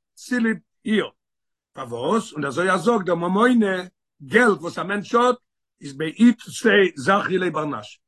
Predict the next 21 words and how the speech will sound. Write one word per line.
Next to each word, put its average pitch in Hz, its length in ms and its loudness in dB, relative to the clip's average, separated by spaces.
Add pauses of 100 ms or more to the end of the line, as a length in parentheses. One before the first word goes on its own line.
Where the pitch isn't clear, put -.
(280)
א 156 40 -4
מענטש 220 300 4
האט 170 140 4
געלט, 226 300 2 (160)
אין 160 80 -8
זכות 190 220 -10
פון - 180 -10
די 160 60 0
ווייב. 113 220 -4 (680)
צו - 160 -6
הוואכעס 185 520 2
ממון 190 560 4 (360)
איז 147 120 -12
דער 160 140 0
ברנש, 170 680 0 (200)
א 127 80 -10
מענטש 185 360 -8
איז 131 140 -8
זוכה 226 440 2 (400)
דורך 226 400 2 (100)
יתר. - 320 -8